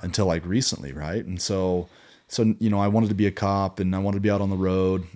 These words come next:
um, but where I, where I ended up is they, you know, they put me in the jail for a little bit, and, and I actually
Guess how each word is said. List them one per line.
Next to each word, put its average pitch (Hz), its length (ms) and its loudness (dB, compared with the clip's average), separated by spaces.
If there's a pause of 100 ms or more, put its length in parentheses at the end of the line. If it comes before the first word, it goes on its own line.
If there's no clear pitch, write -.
um, 87 520 -4
but 80 180 -4
where 95 160 0
I, 92 100 0
where 101 280 0
I 98 40 0
ended 92 200 -2
up 92 260 -2
is 87 100 -8
they, 92 80 -2
you 92 200 -4
know, 90 100 -2
they 90 60 -4
put - 140 -6
me 107 60 -2
in 92 60 -2
the 90 60 -2
jail 90 220 -2
for 95 140 -6
a - 20 -2
little 92 180 -2
bit, 92 380 0
and, 87 200 -4 (360)
and 90 580 -2
I 98 120 0
actually 90 420 -4